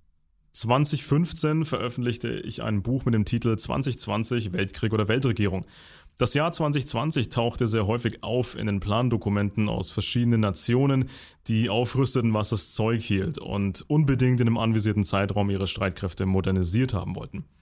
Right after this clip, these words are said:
Ich argumentierte, dass ein Konflikt globalen Ausmaßes durchaus von einem Kartell der Supermächte heimlich abgesprochen sein kann,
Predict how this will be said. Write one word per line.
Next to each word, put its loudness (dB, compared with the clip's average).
Ich 4
argumentierte, 2
dass 0
ein -2
Konflikt 0
globalen 4
Ausmaßes 0
durchaus 0
von 0
einem 2
Kartell 0
der 2
Supermächte 0
heimlich 2
abgesprochen 0
sein 2
kann, 2